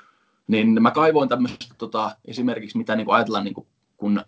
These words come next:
polvivamman jälkeen palataan juoksemaan, niin vaikka niinku siinä on monenlaisia kriteereitä kehonpainokyykyistä ja, ja tämmöisistä. Ja esim. kaksikymmentäviisi oman kehonpainon yhden jalan pohjen nousua on semmoinen kriteeri,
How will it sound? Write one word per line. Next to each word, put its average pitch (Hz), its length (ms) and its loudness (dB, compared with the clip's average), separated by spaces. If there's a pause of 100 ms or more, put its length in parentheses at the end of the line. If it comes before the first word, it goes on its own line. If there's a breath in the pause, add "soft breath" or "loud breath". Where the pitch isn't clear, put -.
(140)
polvivamman 110 960 0
jälkeen 104 440 -8
palataan 107 440 -4
juoksemaan, 101 800 -6 (220)
niin 92 160 -14
vaikka 104 260 -4
niinku 98 140 -12
siinä 117 260 -2
on 110 80 -2
monenlaisia 110 720 0
kriteereitä 104 600 -4 (200)
kehonpainokyykyistä 104 960 -4
ja, - 160 -6 (400)
ja - 60 -8
tämmöisistä. 104 540 0
Ja 98 260 0
esim. 104 240 -4
kaksikymmentäviisi 117 1000 0 (160)
oman 120 320 2
kehonpainon 104 580 -4
yhden 120 340 -4
jalan 101 300 -6
pohjen 110 460 -2
nousua 107 600 -6
on 98 120 -10
semmoinen 101 280 -4
kriteeri, 104 540 -4